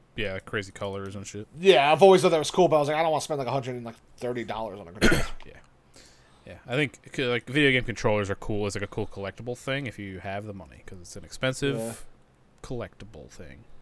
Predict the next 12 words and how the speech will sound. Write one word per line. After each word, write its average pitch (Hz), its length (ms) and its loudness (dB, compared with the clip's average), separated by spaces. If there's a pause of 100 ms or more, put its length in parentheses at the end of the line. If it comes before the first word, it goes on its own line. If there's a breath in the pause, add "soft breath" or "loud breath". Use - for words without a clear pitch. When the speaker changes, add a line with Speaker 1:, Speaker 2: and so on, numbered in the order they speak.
(1900 soft breath)
Speaker 2:
Yeah. 113 420 2
Speaker 1:
Um, 110 100 -6
so 117 200 -4
other 135 160 0
piece 139 160 2
of 139 60 -2
news, 135 680 -2
not 127 300 -4
super - 760 0
crazy, 190 640 -4
kind 117 320 -4
of - 640 -10